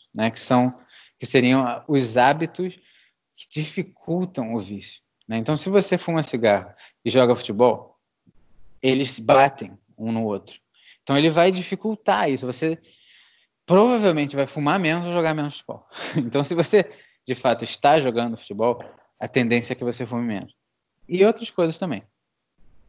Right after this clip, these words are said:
Então, você tem essas duas coisas. O normal é a gente falar, "Já sei, né? Eu vou me encher de antivício pra eu conseguir diminuir meus vícios." E funciona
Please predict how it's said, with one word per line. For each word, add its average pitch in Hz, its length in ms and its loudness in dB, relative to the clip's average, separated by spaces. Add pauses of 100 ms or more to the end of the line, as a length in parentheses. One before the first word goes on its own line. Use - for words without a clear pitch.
(140)
Então, 147 140 2
você 160 200 2
tem 175 180 0
essas 170 280 -2
duas 180 220 0
coisas. - 380 -8 (1000)
O 233 180 2
normal 170 600 4
é 151 100 6
a 151 60 2
gente 151 180 -4
falar, 117 540 -2
"Já 98 180 -4
sei, 117 380 0 (540)
né? 104 200 -12 (1160)
Eu 117 200 4
vou 110 240 0
me 117 80 0
encher 147 460 4
de 202 120 2
antivício 151 800 -2 (680)
pra 143 120 0
eu 143 60 2
conseguir 139 640 -2 (200)
diminuir 131 440 2
meus 139 220 0
vícios." - 340 -16 (1200)
E 240 260 8
funciona 220 920 2